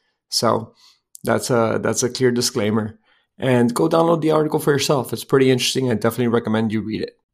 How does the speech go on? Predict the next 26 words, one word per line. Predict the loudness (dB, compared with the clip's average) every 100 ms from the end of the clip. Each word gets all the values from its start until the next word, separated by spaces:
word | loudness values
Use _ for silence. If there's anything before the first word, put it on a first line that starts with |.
| _ _ -8
In | -4 0
the | 0
introduction | 0 2 0 0 -2
of | 0 0
this | 0 -2 -4
article, | 0 0 0 -2 -4 -6 _ _ _ _ -6
the | 2 2 2 -4 -4
authors | -2 2 0 0 -4 -10
acknowledge | -6 0 4 4 2
all | 0 0 2
different | 0 -2 -2 2
ways | 2 2 0 -2
that | -2 -2 -4
vitamin | -4 -2 -2 -2
C | -2 -2
and | 0
thiamine | 0 0 0 -2 -2
could | -2 -2
potentially | -2 0 0 2 -2
help | 0 0 0 -2
patients | -2 -2 -2 -2 -2 -4
who | -2
are | 0
in | 0
septic | -4 -6 -8 -2
shock. | 0 0 -2 -16